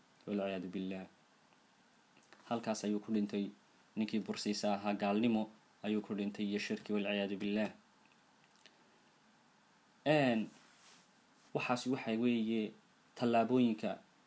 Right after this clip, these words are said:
uu Ibliis iyo shaydaanku ay bini aadamka u maleegaan. Weligood marka hore kuma odhanayaan, "Ka gaalow Ilaahay iyo Rasuulkiisa sallallahu alayhi wa sallam," ee waxa uu soo marayaa tallaabooyin.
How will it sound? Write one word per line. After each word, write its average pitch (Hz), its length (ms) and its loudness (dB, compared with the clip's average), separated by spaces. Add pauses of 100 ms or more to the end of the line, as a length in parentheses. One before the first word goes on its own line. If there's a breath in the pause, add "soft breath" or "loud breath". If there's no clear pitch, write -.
(280)
uu 113 140 2
Ibliis 120 640 2 (180)
iyo 110 120 0
shaydaanku 104 720 -2 (680)
ay 110 120 -2
bini 104 240 2
aadamka 107 400 0
u 107 80 0
maleegaan. 104 560 0 (800)
Weligood 120 420 6
marka 123 260 0
hore 113 220 -2
kuma 113 240 0
odhanayaan, 110 640 0 (400)
"Ka 123 120 0
gaalow 113 480 4 (160)
Ilaahay 117 520 0 (160)
iyo 110 140 -2
Rasuulkiisa 104 640 -2
sallallahu 107 640 4
alayhi 110 220 4
wa 104 80 -2
sallam," 101 460 -4 (440 loud breath)
ee 113 60 4
waxa 113 260 0
uu 98 40 -4
soo 107 180 -4
marayaa 104 340 0
tallaabooyin. 101 760 -2